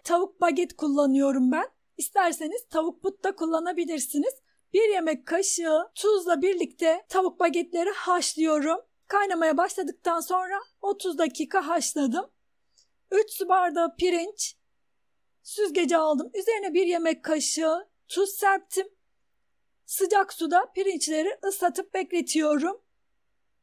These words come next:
Üzerine sıcak suyu döküyorum. Kaşıkla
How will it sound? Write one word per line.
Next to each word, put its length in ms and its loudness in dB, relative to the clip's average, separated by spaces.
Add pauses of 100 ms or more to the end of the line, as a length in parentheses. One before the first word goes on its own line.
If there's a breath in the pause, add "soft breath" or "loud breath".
(260)
Üzerine 420 2
sıcak 460 0
suyu 240 -2
döküyorum. 800 0 (1300)
Kaşıkla 560 0